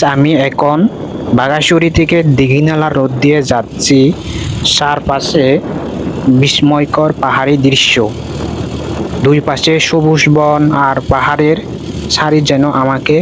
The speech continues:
ডেকে নিয়ে চলছে। আপনারা সবাই দেখতে পাচ্ছেন কত সুন্দর বাঘাসুরি আর দিঘিনালা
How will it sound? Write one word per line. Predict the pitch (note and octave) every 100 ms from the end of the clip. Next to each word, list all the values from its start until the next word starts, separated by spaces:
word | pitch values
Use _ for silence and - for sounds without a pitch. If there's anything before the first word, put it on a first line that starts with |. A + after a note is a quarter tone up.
| A3 C#3+
ডেকে | C3+ B2+ C3+ C3+
নিয়ে | C3 B2+
চলছে। | B2+ A#2 - C#3+ F3+ - - - - - - - - - - B2+
আপনারা | C#3+ C#3 C3+
সবাই | D#3+ D#3+ C#3 C3+
দেখতে | B2+ - D#3 -
পাচ্ছেন | C#3 - - D3+ D3 F3 - - - - C3+
কত | - D3 C3 -
সুন্দর | D#3 D#3 D3 D3+ D3 C3+
বাঘাসুরি | C#3 C#3+ - D3+ D3+ D3
আর | C#3+ B2+
দিঘিনালা | C3 C#3 C#3 C#3